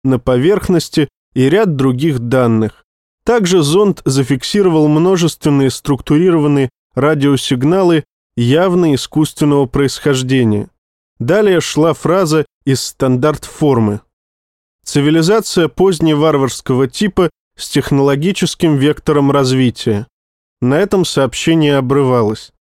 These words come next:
В течение месяца зонд передал еще два инфопакета, но оба оказались повреждены настолько, что декодировать их не удалось.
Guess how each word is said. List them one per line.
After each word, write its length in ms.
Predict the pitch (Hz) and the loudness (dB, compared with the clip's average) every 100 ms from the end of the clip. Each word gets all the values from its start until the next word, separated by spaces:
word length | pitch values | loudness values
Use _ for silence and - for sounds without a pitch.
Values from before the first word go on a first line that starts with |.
| _ _ _ _ _ | _ _ _ _ _
В 140 | - | -8
течение 480 | - 156 254 233 175 | -4 -2 0 2 2
месяца 540 | 147 180 175 156 - 139 | 2 2 0 -2 -2 -2
зонд 440 | 123 170 170 - - _ - | 0 0 0 -4 -12 _ -4
передал 440 | 139 143 139 180 | 0 2 0 0
еще 380 | 156 131 - 180 | 2 0 0 0
два 320 | 160 127 156 | 0 0 0
инфопакета, 920 | 143 123 127 - 127 - 202 - 165 - _ - | 0 -2 -4 -2 -4 -2 -2 0 -4 -4 _ -2
но 240 | 143 190 | 2 2
оба 220 | 190 147 | 2 0
оказались 560 | 127 131 120 156 156 - | 0 0 0 0 0 -2
повреждены 720 | - 123 123 113 123 147 151 | -2 0 0 0 0 0 0
настолько, 640 | 131 117 - 196 196 - 147 _ _ | 0 -4 -2 0 0 -2 -4 _ _
что 220 | - 143 | -6 -2
декодировать 760 | 139 - 170 175 226 185 139 - | -2 0 0 2 2 2 0 -2
их 240 | 151 - _ - | -4 -4 _ -2
не 160 | 139 | 0
удалось. 680 | 143 139 143 131 110 - - | 2 2 2 2 0 -2 -12